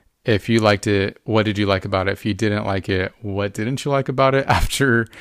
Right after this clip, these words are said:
like, watching it? And, like, because I told you to watch it.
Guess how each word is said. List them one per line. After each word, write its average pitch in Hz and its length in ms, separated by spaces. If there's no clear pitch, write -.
like, 120 180
watching 101 400
it? 110 200
And, 104 80
like, 95 160
because 95 200
I 90 80
told 95 220
you 98 60
to 107 80
watch 113 300
it. 120 160